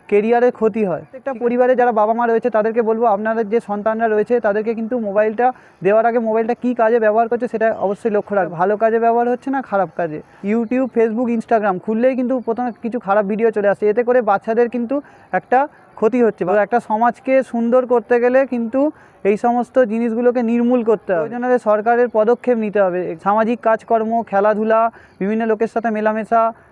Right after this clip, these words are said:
আহ, বিভিন্ন জায়গায় যাওয়া, বিভিন্ন মানুষকে হেল্প করা, সাহায্য করা, গরিব মানুষকে সাহায্য করা, এইভাবে যদি আমরা জীবনকে সুন্দরভাবে সাজিয়ে নিই তাহলে আগামী দিনের ভবিষ্যৎ অনেক উজ্জ্বল হবে এবং দেশ আরও এগিয়ে যাবে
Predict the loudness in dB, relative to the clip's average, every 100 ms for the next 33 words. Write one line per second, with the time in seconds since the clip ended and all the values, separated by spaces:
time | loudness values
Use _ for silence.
0 | _ 0 0 0 -2 0 0 0 -2 -12
1 | -2 2 2 0 2 2 4 2 0 -4
2 | -4 -2 -2 -4 -2 0 0 -2 0 0
3 | 2 2 2 2 2 2 2 0 -2 -4
4 | -4 -4 0 0 0 0 0 0 0 0
5 | 0 -2 -4 -6 -4 -6 -6 -8 -6 -4
6 | -2 -2 -2 -2 -2 -4 -6 -12 _ -2
7 | 0 0 -4 -4 -4 -2 -2 -2 -4 -4
8 | -4 -6 -2 0 2 2 0 0 -4 -2
9 | 0 0 2 2 2 0 0 2 0